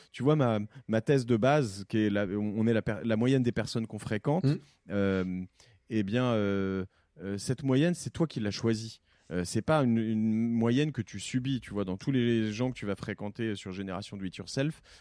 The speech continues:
Speaker 1: euh, eh ben, euh, c'est à toi de te dire, chez lui, je vais prendre ça, chez lui, je vais prendre ça, et finalement, chacun devient une personne totalement différente. Moi, je dis pas qu'il faut copier les gens qu'on, qu'on va voir, ce serait un peu triste.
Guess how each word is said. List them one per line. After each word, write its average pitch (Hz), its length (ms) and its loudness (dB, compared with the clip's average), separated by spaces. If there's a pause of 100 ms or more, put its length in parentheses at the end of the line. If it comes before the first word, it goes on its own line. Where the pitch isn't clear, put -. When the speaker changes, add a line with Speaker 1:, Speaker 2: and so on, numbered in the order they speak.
(160)
Speaker 1:
euh, 87 320 0
eh 98 140 -2
ben, 104 160 0
euh, 87 300 -2 (380)
c'est 92 140 -6
à 85 80 -4
toi 170 180 2
de - 100 -16
te 107 100 0
dire, 113 420 0 (240)
chez - 160 -2
lui, 131 160 0
je 123 80 -4
vais 104 80 0
prendre 101 200 -6
ça, 151 160 -2
chez 135 160 -4
lui, 110 140 -2
je 110 80 -6
vais 101 80 -6
prendre 98 220 -8
ça, 151 180 -2
et 135 60 0
finalement, 107 400 -4
chacun 135 340 -4
devient 110 300 -4
une 107 100 -4
personne 104 320 -8
totalement 101 400 -6
différente. 101 580 -8
Moi, 104 120 -2
je 95 80 -8
dis 92 100 -14
pas 139 140 -4
qu'il - 100 -14
faut - 140 -14
copier 117 320 -6
les 98 100 -2
gens 107 120 -4
qu'on, 85 260 -10
qu'on - 100 -16
va 85 100 -4
voir, 113 220 -2
ce 98 100 -12
serait - 160 -10
un 80 40 -8
peu 95 100 -10
triste. - 400 -14